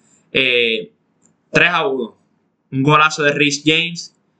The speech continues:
eh, Timo Werner jugó muy bien, Kai Havertz, ¿verdad? Están, est-, est-, estos jugadores están engranando, pero hay algo que no cambió, Gaby.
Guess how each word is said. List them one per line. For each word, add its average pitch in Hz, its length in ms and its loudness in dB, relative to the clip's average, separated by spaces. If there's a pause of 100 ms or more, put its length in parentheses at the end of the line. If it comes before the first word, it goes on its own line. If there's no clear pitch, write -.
(280)
eh, 120 420 2
Timo 139 200 0
Werner 135 280 0
jugó 135 340 4
muy 151 240 6
bien, 135 300 2
Kai 113 200 -2
Havertz, 120 480 -2 (180)
¿verdad? 127 300 2
Están, 139 240 -2
est-, 139 280 -4
est-, 143 180 -2
estos 175 280 2
jugadores 202 320 6
están 190 180 0
engranando, 135 840 -2 (560)
pero 143 420 2
hay 139 200 2
algo 160 340 0
que 131 100 -2
no 127 120 -4
cambió, 117 340 2
Gaby. 113 260 0